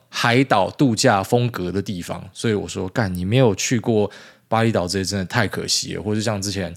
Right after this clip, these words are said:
呃，我带我太太去马来西亚的兰卡威，“干，你没有去过那种地方太可惜，因为那是你的梦幻圣地。”然后这次就很高兴，已经在那边跟他洗脑洗很久，说“我一定要带你去那种超酷的地方。”然后最后面要办那个 multiple entry，一样办不下来。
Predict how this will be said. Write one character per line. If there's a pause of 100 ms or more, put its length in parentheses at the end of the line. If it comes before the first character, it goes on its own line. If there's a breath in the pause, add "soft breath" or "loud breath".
(360 soft breath)
呃，
我
带
我
太
太
去 (140)
马
来
西
亚
的
兰
卡
威
，“干，
你
没
有
去
过
那
种
地
方
太
可
惜，
因
为
那
是
你
的 (300 loud breath)
梦
幻
圣
地。” (280 soft breath)
然
后
这
次
就
很
高
兴，
已
经
在
那
边
跟
他
洗
脑
洗
很
久，
说
“我
一
定
要
带
你
去
那
种
超
酷
的
地
方。” (320 loud breath)
然
后
最
后
面
要
办
那
个
multiple
entry，
一
样
办
不
下
来。